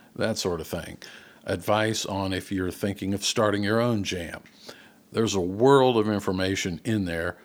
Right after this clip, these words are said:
about this very little, quirky little niche we live in called bluegrass, and particularly bluegrass jamming. But I wanted to remind you that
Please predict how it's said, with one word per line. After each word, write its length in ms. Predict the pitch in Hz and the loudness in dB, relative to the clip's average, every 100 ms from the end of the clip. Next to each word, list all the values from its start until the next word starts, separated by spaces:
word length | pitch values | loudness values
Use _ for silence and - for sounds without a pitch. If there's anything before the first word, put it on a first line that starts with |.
| - - - | -20 -20 -8
about 360 | 98 117 113 | 0 0 0
this 240 | 107 92 - | -2 -4 -4
very 340 | 110 135 147 | -4 0 0
little, 520 | 120 110 104 101 95 - _ _ - - _ - | 2 2 4 2 -2 -12 _ _ -20 -20 _ -16
quirky 460 | - 127 120 117 | 0 0 0 0
little 340 | 110 107 101 90 | 2 4 2 0
niche 580 | 90 104 107 90 - - | 0 0 0 -2 -4 -4
we 160 | 101 | -4
live 320 | 98 98 104 90 | -2 0 0 -2
in 260 | 85 87 | -6 -6
called 400 | - 98 101 87 | -4 0 0 -2
bluegrass, 680 | 113 107 104 101 98 98 - | 0 0 2 0 -2 -4 -4
and 300 | 113 95 90 | -2 -2 -4
particularly 480 | 104 110 147 95 87 | -2 0 0 -2 -4
bluegrass 560 | 117 117 98 90 87 | 0 2 2 -2 -4
jamming. 520 | - 113 113 104 87 - _ _ - - - - - - - _ - - | -6 -2 0 0 -4 -12 _ _ -20 -20 -20 -20 -20 -20 -20 _ -20 0
But 140 | 117 | 2
I 40 | 107 | 4
wanted 220 | 139 131 | 2 2
to 60 | 117 | 2
remind 640 | 101 104 135 160 147 90 | 2 2 4 4 4 0
you 300 | 87 87 87 - | -6 -8 -10 -6
that 340 | 98 95 87 | -4 -4 -6